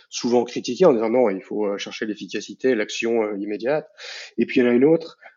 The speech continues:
moi, que, que, que je ressens, c'est peut-être aussi ce que tu, tu décris sur le, le fait de,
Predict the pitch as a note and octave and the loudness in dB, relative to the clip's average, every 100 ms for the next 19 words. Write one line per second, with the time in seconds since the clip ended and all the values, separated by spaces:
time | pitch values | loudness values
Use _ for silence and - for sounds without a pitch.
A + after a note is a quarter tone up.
0 | _ B2 B2+ B2 A2+ A2+ A#2 G#2 A#2+ G#2 | _ -4 -2 -2 -4 -4 -8 -8 -8 -6
1 | A2+ - D3 C#3 - - - G#2 - - | -8 -2 0 -2 -8 -10 -10 -8 -14 -12
2 | A2 - G#2+ - G2+ G#2+ - B2 - G#2 | -14 -10 -12 -12 -14 -14 -8 -8 -6 -8
3 | G2+ G2 G#2 A#2+ A2 G2 G2+ | -8 -12 -10 -6 -6 -4 -6